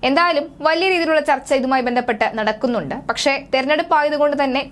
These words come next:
കത്തിക്കയറാൻ ആരും തയ്യാറാകുന്നുമില്ല. അപ്പോഴാണ് പല സംശയവും ഉയരുന്നത്. ഇത്തരത്തിൽ, ആ, ചരിത്രപരമായും മുൻ മുഖ്യമന്ത്രിമാരുടെയും മുഖത്ത്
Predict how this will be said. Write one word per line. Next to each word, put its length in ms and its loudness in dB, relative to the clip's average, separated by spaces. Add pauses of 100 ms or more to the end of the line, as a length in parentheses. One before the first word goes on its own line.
(120)
കത്തിക്കയറാൻ 840 0
ആരും 300 0 (440)
തയ്യാറാകുന്നുമില്ല. 1040 0 (300)
അപ്പോഴാണ് 640 2
പല 160 2
സംശയവും 640 0
ഉയരുന്നത്. 560 0 (380)
ഇത്തരത്തിൽ, 600 0 (340)
ആ, 200 4
ചരിത്രപരമായും 1200 0
മുൻ 380 0
മുഖ്യമന്ത്രിമാരുടെയും 1400 0
മുഖത്ത് 580 0